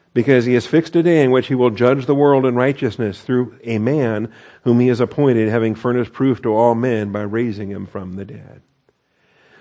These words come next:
So a Gentile nation has the expecta-, God has the expectation that every Gentile nation in this earth will make the provision for him to be found, seeking him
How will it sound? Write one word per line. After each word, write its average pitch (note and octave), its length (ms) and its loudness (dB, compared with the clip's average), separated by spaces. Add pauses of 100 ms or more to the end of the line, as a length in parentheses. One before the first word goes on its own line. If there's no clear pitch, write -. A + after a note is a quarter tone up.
So A2+ 160 2
a A2 60 2
Gentile E3+ 500 2
nation C#3+ 340 2
has B2+ 320 0
the C3+ 380 2
expecta-, C3+ 640 0
God D#3+ 260 0
has B2+ 300 2
the B2+ 120 0
expectation B2+ 680 -2
that A2+ 80 -4
every C3+ 180 0
Gentile C3+ 460 -2
nation B2+ 360 -4
in B2+ 120 -4
this D3+ 180 -2
earth G#2+ 400 -6 (460)
will A#2 480 6 (200)
make A#2+ 380 2
the E3 100 -2
provision C3 580 2
for A2 160 -4
him A#2 220 0
to A#2+ 100 -6
be A#2+ 100 -4
found, G2 480 -6 (840)
seeking C3+ 460 -4
him C3 360 -2